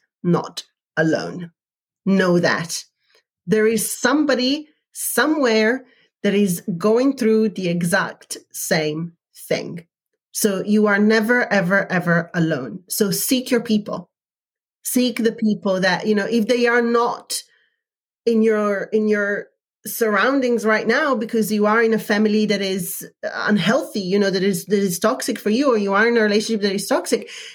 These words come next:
see and, and seek those people that, that are actually your,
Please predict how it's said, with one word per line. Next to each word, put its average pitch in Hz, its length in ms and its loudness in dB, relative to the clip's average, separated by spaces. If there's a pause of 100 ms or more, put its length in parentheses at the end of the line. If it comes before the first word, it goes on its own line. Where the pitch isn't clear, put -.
(300)
see 427 400 0
and, 226 140 -2
and 269 160 2
seek - 400 -2
those 294 260 0
people 196 520 -2
that, 185 360 0
that 202 380 -2 (600)
are 214 140 2
actually 254 420 0
your, 202 520 0